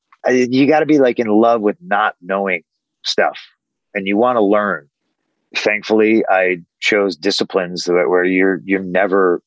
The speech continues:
you're never gonna know everything. There's always time to learn, and it's not about crushing somebody or, like, being the best. It's about being better than you were the day before.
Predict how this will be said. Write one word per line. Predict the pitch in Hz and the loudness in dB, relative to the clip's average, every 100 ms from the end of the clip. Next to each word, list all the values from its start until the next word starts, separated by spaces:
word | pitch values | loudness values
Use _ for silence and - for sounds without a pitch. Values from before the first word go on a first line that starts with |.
| _ | _
you're | 98 95 | -6 -2
never | 117 123 | 0 0
gonna | 120 113 | 0 0
know | 131 | 2
everything. | 104 80 76 71 - _ _ | 0 -2 -8 -16 -20 _ _
There's | 117 107 107 | -2 0 2
always | 110 117 | 2 0
time | - 117 107 | -2 -2 0
to | |
learn, | 98 110 104 98 | 0 0 0 -4
and | 82 98 | -4 -6
it's | 98 - | -6 -8
not | 92 98 104 - | -4 0 0 -2
about | 98 101 95 92 87 _ _ _ | -2 0 2 2 0 _ _ _
crushing | - 120 107 101 90 | -4 -2 -2 -4 -2
somebody | 98 95 90 90 | -2 0 0 2
or, | 87 | 2
like, | 87 82 | 0 0
being | 101 90 | -4 -4
the | 80 | -2
best. | 95 98 - - | 0 0 -4 -10
It's | 92 | -4
about | 98 92 87 82 | -2 -2 -4 -4
being | 98 95 | -4 -4
better | 80 95 98 | -2 0 0
than | 87 87 | -4 -4
you | 95 | -2
were | 95 90 | 0 0
the | 85 | 0
day | 90 87 | -2 -2
before. | 85 - 95 95 85 | -4 -2 0 0 -2